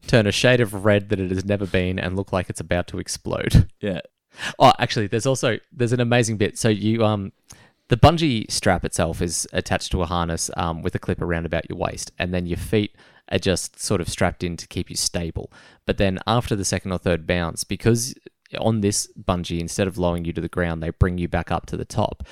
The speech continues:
Speaker 1: you have to pull on this little strap to release your feet, so then that way you spin back around, so you, you're not sitting upside down for too long. It's not the end of the world if you don't, but it's a lot more comfortable if you do.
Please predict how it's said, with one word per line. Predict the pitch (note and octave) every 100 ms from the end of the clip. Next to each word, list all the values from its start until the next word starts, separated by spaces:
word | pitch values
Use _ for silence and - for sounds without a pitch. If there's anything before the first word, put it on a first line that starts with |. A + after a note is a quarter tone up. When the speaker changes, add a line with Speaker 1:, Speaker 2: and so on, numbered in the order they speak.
| - _
Speaker 1:
you | -
have | G#2 A2
to | A2+
pull | - A2+
on | F#2
this | F2+ -
little | F#2+ E2
strap | - - G#2 E2+ -
to | - - F2 F2
release | F2 F2+ F2+ F#2+ -
your | A2
feet, | - - -
so | - F2+
then | F2
that | F2 -
way | F2
you | E2+
spin | - - F#2+ F2
back | E2 E2
around, | A1+ A1+ G#1+ G1+ - -
so | -
you, | - C#2+ -
you're | F#2+
not | D2+ -
sitting | - -
upside | - - D2+
down | - B1
for | -
too | - -
long. | - - - - - - -
It's | -
not | F#3+
the | B2
end | A#2
of | A#2
the |
world | G#2 G#2
if | F#2
you |
don't, | F2+ G2 F#2
but | -
it's | F2+
a | F#2
lot | F2+
more | F2 F2
comfortable | - F2 - E2
if | E2+
you | A2
do. | -